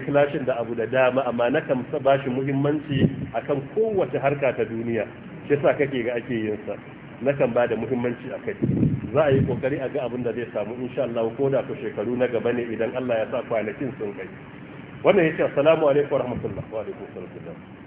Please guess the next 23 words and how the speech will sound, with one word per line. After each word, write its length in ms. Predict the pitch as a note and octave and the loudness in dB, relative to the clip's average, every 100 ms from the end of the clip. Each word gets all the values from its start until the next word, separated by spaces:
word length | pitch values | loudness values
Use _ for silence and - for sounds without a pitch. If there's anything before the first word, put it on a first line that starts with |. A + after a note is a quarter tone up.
| - | -2
"Don 180 | C3+ F3 | 2 4
Allah 220 | F#3+ F3+ | 6 6
ina 240 | E3+ F3+ D#3 | 6 2 2
son 140 | D#3+ | 0
a 80 | C3+ | -2
tabbatar 420 | - D#3 D#3+ F#3 | -2 -2 -2 0
wa 120 | D#3 | 0
malam 340 | B2+ D3 D3+ D3 | 4 6 6 2
ina 260 | E3 F3+ D3 | 2 2 2
kaunar 420 | C3 A#2+ B2 D3 | 2 -2 0 0
sa 120 | D3 B2 | 0 -2
don 280 | A#2 A2+ C3+ | -2 -2 -2
Allah." 380 | B2 A#2+ G#2+ - - - - - - - - - | -4 -2 -6 -6 -10 -12 -8 -8 -8 -8 -6 0
Daga 300 | C3 C3 C3 | 2 4 4
Hassan 420 | E3+ E3+ E3 D3+ | 4 4 2 2
ibn 240 | D3 D#3 D3+ | 0 2 0
Usman 440 | - - B2+ C3+ B2+ | 0 -2 2 2 2
Hadeja. 480 | B2+ C3 B2 B2 F#2+ E2 - - - - - - - - | -2 0 0 -2 -4 -6 -14 -14 -14 -16 -16 -18 -18 -6
To, 180 | - C#3+ | 2 2
"Ahabbaka 580 | C#3+ C#3+ G#3 E3 G3 E3+ | 4 4 4 6 4 4
Allahu 360 | D3 D3 C#3+ | 4 4 4
alladhi 320 | C#3+ B2+ A#2+ C#3 | 2 2 0 -2
ahabbtani 920 | C3+ B2+ A#2+ D3 C#3+ C3 B2+ B2+ B2 | -2 0 2 0 0 -2 0 -2 -2